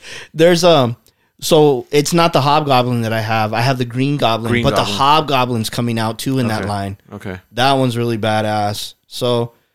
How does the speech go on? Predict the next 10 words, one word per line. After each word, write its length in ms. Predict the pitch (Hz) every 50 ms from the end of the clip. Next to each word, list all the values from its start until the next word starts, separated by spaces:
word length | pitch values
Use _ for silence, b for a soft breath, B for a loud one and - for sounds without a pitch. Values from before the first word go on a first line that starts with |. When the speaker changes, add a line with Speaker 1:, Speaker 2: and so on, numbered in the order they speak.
| _ _ -
Speaker 1:
yeah, 300 | 127 147 156 156 147 135
this 220 | 127 156 151 -
one 300 | 175 180 180 175 170 165 151
was 140 | 139 131 131
a, 220 | 123 120 113 110
was 200 | 107 123 127 123
a 40 | 127
wicked 300 | 123 147 156 - 190 135
buy. 300 | 139 135 139 143 143 143
But 360 | 127 135 131 123 120 - _